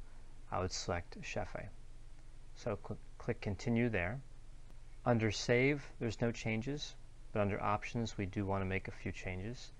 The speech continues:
to the default. Uh, we'll add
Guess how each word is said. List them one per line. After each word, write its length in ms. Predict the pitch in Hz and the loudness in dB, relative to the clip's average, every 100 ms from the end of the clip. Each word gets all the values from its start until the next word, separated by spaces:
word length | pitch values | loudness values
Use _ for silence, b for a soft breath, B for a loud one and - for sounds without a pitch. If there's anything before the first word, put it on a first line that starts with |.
| B B B B B - - - - - - - | B B B B B -10 -10 -10 -10 -10 -12 -8
to 100 | - | -2
the 80 | 101 | 0
default. 540 | 98 - 95 92 - - - - | -2 2 4 4 2 -6 -10 -6
Uh, 80 | 95 | -2
we'll 120 | 98 | 0
add 380 | 104 98 98 | 2 4 2